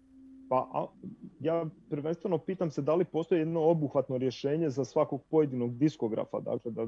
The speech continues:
svaki pojedini diskograf ima i ovaj urednički dio aplikacije i ovaj, e, izvještav-,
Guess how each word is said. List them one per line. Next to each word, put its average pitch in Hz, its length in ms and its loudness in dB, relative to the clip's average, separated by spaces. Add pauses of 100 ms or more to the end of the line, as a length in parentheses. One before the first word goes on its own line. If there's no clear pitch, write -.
svaki 127 300 -4
pojedini 120 440 0
diskograf 123 540 -4
ima 127 320 -4
i 143 160 0
ovaj 127 340 2 (340)
urednički 131 560 2
dio 107 240 -2
aplikacije 107 720 -8 (100)
i 143 240 2 (100)
ovaj, 120 340 0
e, - 60 -8 (600)
izvještav-, 123 640 -2